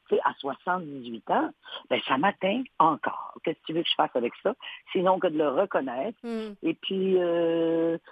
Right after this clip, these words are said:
Speaker 1: de me protéger quand, quand c'est absolument nécessaire.
Speaker 2: Ben, c'est
Speaker 1: Puis,
Speaker 2: bien que vous me
Speaker 1: euh,
Speaker 2: disiez ça parce que je me, je me disais peut-être qu'à un moment donné, ça part avec le temps, mais là, je comprends que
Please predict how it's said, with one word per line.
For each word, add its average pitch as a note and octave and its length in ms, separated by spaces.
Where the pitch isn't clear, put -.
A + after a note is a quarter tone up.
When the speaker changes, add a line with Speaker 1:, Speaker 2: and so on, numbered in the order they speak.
Speaker 1:
de F#3 80
me F#3+ 80
protéger G3+ 520
quand, F#3+ 540
quand G3 220
c'est G3 140
absolument F#3 480
nécessaire. E3 500
Speaker 2:
Ben, A#3+ 80
c'est B3 160
Speaker 1:
Puis, A3+ 80
Speaker 2:
bien E4+ 140
que C5 60
vous B3+ 100
me A3+ 60
Speaker 1:
euh, G#3 40
Speaker 2:
disiez G#3+ 360
ça E4 200
parce - 320
que A3+ 340
je G3 140
me, A#3 200
je G#3 120
me A#3 120
disais G3+ 240
peut-être B3 420
qu'à A#3+ 100
un A3+ 40
moment A3 260
donné, A3 260
ça G#3 220
part A#3+ 280
avec G3+ 300
le F#3+ 160
temps, A#3+ 340
mais G#3+ 120
là, A#3 100
je - 80
comprends C4+ 460
que A3+ 320